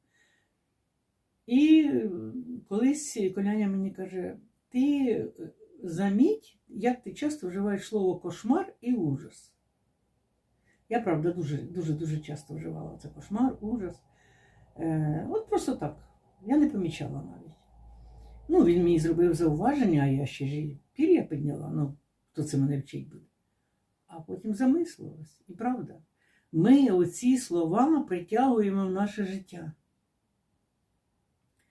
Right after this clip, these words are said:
Слова, вони матеріальні. Хто ще не знає, можете подивитися психологів, філософів,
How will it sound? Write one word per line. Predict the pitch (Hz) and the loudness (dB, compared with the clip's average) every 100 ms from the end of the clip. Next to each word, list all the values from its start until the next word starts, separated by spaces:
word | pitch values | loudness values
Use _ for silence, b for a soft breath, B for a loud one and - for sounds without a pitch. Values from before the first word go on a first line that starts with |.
| _ _ | _ _
Слова, | - 226 202 208 285 | -4 4 6 8 6
вони | 196 202 196 | 4 2 2
матеріальні. | 190 240 247 247 240 214 185 165 151 147 | 2 0 0 2 2 2 0 0 0 -2
Хто | - 233 254 | -4 0 0
ще | - 247 | 2 -2
не | 233 | -2
знає, | 190 170 156 156 | -2 -2 -2 -2
можете | 151 175 208 | -2 -4 -6
подивитися | 208 214 233 226 233 | -10 -6 -6 -6 -8
психологів, | - 220 147 156 156 156 151 | -8 -8 -2 0 0 -2 -4
філософів, | - 240 208 190 170 165 160 - | -4 -2 0 0 0 -4 -12 -12